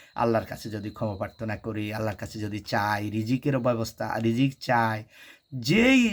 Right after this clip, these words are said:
বিষয়গুলো চাইবে, আল্লাহ তাআলা তাকে কখনো ফিরিয়ে দিবেন না বলে এই হাদিসে আমাদের ইবনে উমর রাদিয়াল্লাহু তাআলা আনহু বলেছেন। তারপর হচ্ছে রোজার ঈদ, যেটা হচ্ছে ঈদ উল ফিতরের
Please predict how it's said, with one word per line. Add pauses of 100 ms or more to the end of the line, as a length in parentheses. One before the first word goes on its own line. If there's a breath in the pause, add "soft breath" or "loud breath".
(140)
বিষয়গুলো
চাইবে,
আল্লাহ
তাআলা (380 soft breath)
তাকে
কখনো (260 soft breath)
ফিরিয়ে
দিবেন
না
বলে (220 soft breath)
এই
হাদিসে (280 soft breath)
আমাদের
ইবনে
উমর
রাদিয়াল্লাহু
তাআলা
আনহু (320 soft breath)
বলেছেন। (1160 loud breath)
তারপর
হচ্ছে (380)
রোজার
ঈদ, (180)
যেটা
হচ্ছে
ঈদ
উল
ফিতরের